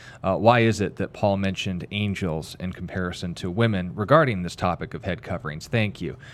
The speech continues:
Again, for the sake and brevity of time, remember he was speaking of a cultural issue and noting that head coverings was to cover the fact w-, women who were now coming to a relationship with God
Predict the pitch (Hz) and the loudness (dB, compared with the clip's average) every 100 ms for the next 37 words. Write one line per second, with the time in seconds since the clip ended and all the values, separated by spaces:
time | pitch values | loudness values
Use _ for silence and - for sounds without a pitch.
0 | - - 101 117 107 98 117 104 104 95 | -20 -4 4 6 6 6 4 6 4 2
1 | 90 - - 117 120 101 104 98 92 87 | -2 -2 0 0 0 -2 0 0 -2 -6
2 | - - 101 98 95 101 101 104 98 92 | -8 -4 -2 -2 -2 -2 0 0 2 0
3 | 92 - - 101 - 101 87 - - 107 | 0 -4 0 0 0 -2 -4 -2 0 0
4 | - 110 95 78 98 - 101 95 92 95 | 0 -2 -2 -2 -4 -4 -4 -2 0 0
5 | 92 90 87 - 110 104 110 101 104 95 | 0 -2 -4 -2 -4 0 0 0 -2 -4
6 | 101 95 - - 101 90 95 90 95 90 | -6 -8 -8 -4 -4 -2 -4 -2 -2 -2
7 | - 98 98 - 107 101 95 92 90 92 | -4 -12 -12 -12 -6 -4 -4 -4 -6 -4
8 | 92 - 95 87 78 87 90 92 - 90 | -4 -4 -6 -6 -8 -6 -4 -4 -4 -8
9 | - - 95 - 139 110 | -10 -8 -6 0 4 4